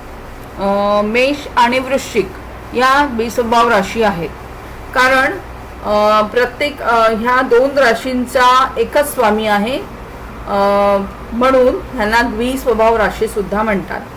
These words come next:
तर, अ, अशा प्रकारे मि-, मित्रांनो, आज, अ, मी तुम्हाला लकी नंबर पण सांगितले आहेत बारा राशींचे आणि बारा राशींचे मालक म्हणजे एका ग्रहा-,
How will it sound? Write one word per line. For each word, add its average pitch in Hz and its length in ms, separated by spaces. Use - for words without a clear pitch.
तर, 247 180
अ, 247 640
अशा 233 220
प्रकारे 277 400
मि-, 269 260
मित्रांनो, 262 540
आज, 240 580
अ, 247 180
मी 247 160
तुम्हाला 247 340
लकी 233 360
नंबर 254 340
पण 254 320
सांगितले 233 520
आहेत 240 240
बारा 214 360
राशींचे 226 640
आणि 240 440
बारा 220 460
राशींचे 254 560
मालक 233 500
म्हणजे 233 420
एका 285 640
ग्रहा-, 247 580